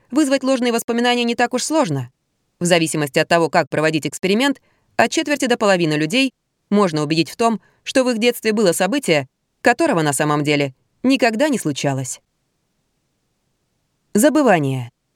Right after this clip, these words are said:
Большинство воспоминаний задерживаются в нашей памяти ненадолго и вскоре исчезают. Раньше считалось, что забывание — это скорее пассивный процесс. Время постепенно стирает памятный след, разрушая связи между отдельными клетками,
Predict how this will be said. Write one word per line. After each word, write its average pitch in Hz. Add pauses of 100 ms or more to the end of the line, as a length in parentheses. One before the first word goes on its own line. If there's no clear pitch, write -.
(1200)
Большинство 190
воспоминаний 254
задерживаются 190
в 165
нашей 170
памяти 175
ненадолго 180 (300)
и 190
вскоре 170
исчезают. 254 (640)
Раньше 277
считалось, 147 (200)
что 220
забывание — 240
это 233
скорее 233
пассивный 240
процесс. 135 (480)
Время 180
постепенно 170
стирает 170
памятный 170
след, 269 (320)
разрушая 277
связи 240
между 202
отдельными 185
клетками, 254